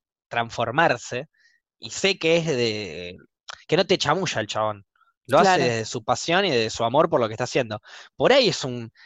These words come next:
Speaker 1: sueño de él, ¿entendés? Por ahí está teniendo, está imaginando, ¿me entendés?
Speaker 2: Sí.
Speaker 1: Está imaginando y te dice lo que él imagina y listo, no es verdad.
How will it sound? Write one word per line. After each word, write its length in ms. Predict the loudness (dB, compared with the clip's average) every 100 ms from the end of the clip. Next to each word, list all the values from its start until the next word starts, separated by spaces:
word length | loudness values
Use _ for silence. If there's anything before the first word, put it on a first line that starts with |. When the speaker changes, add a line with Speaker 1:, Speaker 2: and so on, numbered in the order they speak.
| _ _ _
Speaker 1:
sueño 560 | -6 4 4 4 2 2
de 160 | 4
él, 100 | 2
¿entendés? 280 | 2 0 0
Por 120 | 2
ahí 100 | 2
está 200 | 4 4
teniendo, 420 | 4 2 4 4 4
está 180 | 4
imaginando, 880 | 2 2 0 0 2 0 0 -2 -2 -6 -20 -20 _ _ _
¿me 160 | -10 -2
entendés? 140 | 2
Speaker 2:
Sí. 60 | 4
Speaker 1:
Está 120 | 4
imaginando 500 | 4 2 2 4 2
y 60 |
te 80 | 4
dice 180 | 2 4
lo 80 | 4
que 120 | 4
él 80 | 4
imagina 460 | 2 0 -2 0 2
y 60 |
listo, 340 | 2 0 0 2
no 120 | 2
es 140 | 2 2
verdad. 420 | 2 2 2